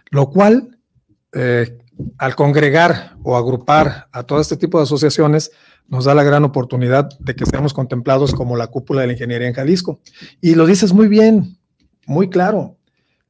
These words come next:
Eh, la ujai, eh, es un espectro enorme, eh,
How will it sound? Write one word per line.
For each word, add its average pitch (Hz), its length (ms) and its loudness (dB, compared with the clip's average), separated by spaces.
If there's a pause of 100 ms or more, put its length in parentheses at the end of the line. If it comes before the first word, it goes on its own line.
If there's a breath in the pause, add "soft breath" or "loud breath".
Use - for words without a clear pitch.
Eh, 127 260 -4
la 123 140 -2
ujai, 190 480 4
eh, 131 420 -8
es 147 380 -2
un 185 80 4
espectro 175 440 0
enorme, 151 640 0 (1600)
eh, 127 500 0